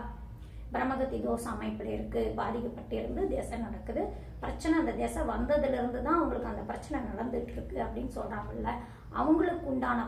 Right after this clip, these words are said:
பரிகாரம் என்ன அப்படின்னா, ஆ, கும்பகோணம் பக்கத்துல வந்து திருவடை மருதூர் அப்படிங்கிற சிவஸ்தலம் ஒண்ணு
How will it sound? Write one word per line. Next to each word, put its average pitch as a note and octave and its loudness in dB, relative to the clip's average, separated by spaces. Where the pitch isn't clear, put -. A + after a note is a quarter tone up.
பரிகாரம் C#4 4
என்ன A3 -2
அப்படின்னா, G#3 -4
ஆ, A#3 0
கும்பகோணம் E4 6
பக்கத்துல A3+ 0
வந்து A#3 2
திருவடை D#4 4
மருதூர் C4 2
அப்படிங்கிற A#3+ -2
சிவஸ்தலம் C#4 2
ஒண்ணு A3+ -2